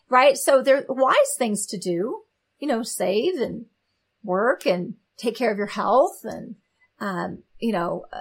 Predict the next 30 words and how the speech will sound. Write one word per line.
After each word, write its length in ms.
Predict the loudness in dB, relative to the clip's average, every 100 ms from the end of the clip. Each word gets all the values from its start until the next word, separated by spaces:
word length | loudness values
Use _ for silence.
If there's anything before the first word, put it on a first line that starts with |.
| -10
uh, 240 | -10 -8 -2
nurture 460 | 0 0 -2 -2
relationships 1080 | -2 0 0 0 -4 -2 0 0 0 -4 -4
and, 320 | -4 -4 -8 -10 _ _
you 120 | -4
know, 340 | 0 0 -2 -10 _ -20 -12
work, 580 | -6 2 4 6 4 0
like, 320 | -2 -2 -4 -8
put 200 | -8 -6
your 100 | -6
hand 300 | -2 -2 -2
to 80 | -2
something. 580 | -2 -2 2 2 2 -2 -4 -12 -20 _
<laughs> 480 | -20 -18 -18 -10 2
Don't 260 | 4 4
spend 400 | 0 0 2 2
more 280 | 4 6 6
than 220 | 4 0
you 100 | -2
make, 260 | -2 -2 0
all 240 | 2 4
this 180 | 2 -2
kind 180 | -4 -4
of 80 | -4
stuff. 340 | -2 -2 0
They're 140 | 0 -2
wise 540 | 0 2 4 2 -2
things 320 | -4 -4 -6
to 100 | -8
do. 440 | -6 -6 -4 -4